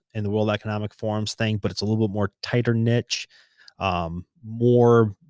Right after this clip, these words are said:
corporation and high, um, country leaders that are on board with the sustainable, um,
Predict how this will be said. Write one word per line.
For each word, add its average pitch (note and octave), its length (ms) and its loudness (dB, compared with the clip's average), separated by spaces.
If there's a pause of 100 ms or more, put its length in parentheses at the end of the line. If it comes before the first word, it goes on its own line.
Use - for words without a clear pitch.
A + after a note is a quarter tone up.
corporation A2+ 1040 2
and F#2+ 420 -6
high, A#2+ 600 -2 (840)
um, F#2 420 -10
country B2+ 340 0
leaders A#2+ 640 0
that G2+ 180 -4
are F#2 320 -4 (680)
on A2 200 2
board G#2 360 4
with G2+ 140 0
the G#2 100 0
sustainable, G2 800 0 (880)
um, F2 460 -4